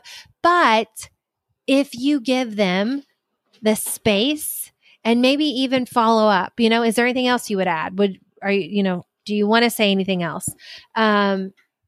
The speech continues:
to make sure that they're, they're asking. We kinda talked about that. They, they wanna be asked. And then lastly, another thing that you can do to get along with a nine, um, is to make a point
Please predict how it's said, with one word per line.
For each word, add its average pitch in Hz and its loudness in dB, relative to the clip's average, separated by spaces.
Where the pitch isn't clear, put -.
to 262 0
make 254 2
sure 285 0
that 247 0
they're, 202 2
they're 208 2
asking. 180 -4
We 190 -4
kinda 202 -4
talked 190 -6
about 185 -6
that. 165 -4
They, 185 -2
they 196 0
wanna 220 2
be 208 2
asked. 165 -4
And 233 2
then 226 2
lastly, 247 0
another 220 2
thing 247 -4
that 220 -4
you 226 -6
can 226 -6
do 190 0
to 202 -10
get 190 -2
along 190 0
with 185 -4
a 202 -4
nine, 262 0
um, 214 2
is 233 0
to 233 2
make 247 0
a 339 0
point 233 -2